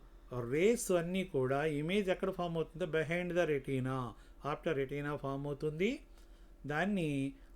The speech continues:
కాన్వెక్స్ లెన్స్ తోటి మనము సరి చేయొచ్చు అనమాట. So ఈ మయోపియా, హైపర్మెట్రోపియా very important.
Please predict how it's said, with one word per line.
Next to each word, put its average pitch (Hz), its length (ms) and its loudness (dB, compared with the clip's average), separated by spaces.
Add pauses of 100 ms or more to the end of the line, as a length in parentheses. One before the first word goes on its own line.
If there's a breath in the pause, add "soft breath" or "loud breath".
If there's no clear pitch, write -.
(120)
కాన్వెక్స్ 196 580 4 (240)
లెన్స్ 143 320 -2
తోటి 139 280 0 (220)
మనము 139 300 -2 (220)
సరి 131 300 -2
చేయొచ్చు 123 340 -4
అనమాట. 120 280 -4 (360)
So 226 140 4 (600 loud breath)
ఈ - 20 -2 (100)
మయోపియా, 220 440 4 (100)
హైపర్మెట్రోపియా 175 920 0 (140)
very 156 200 4 (100)
important. 151 540 -4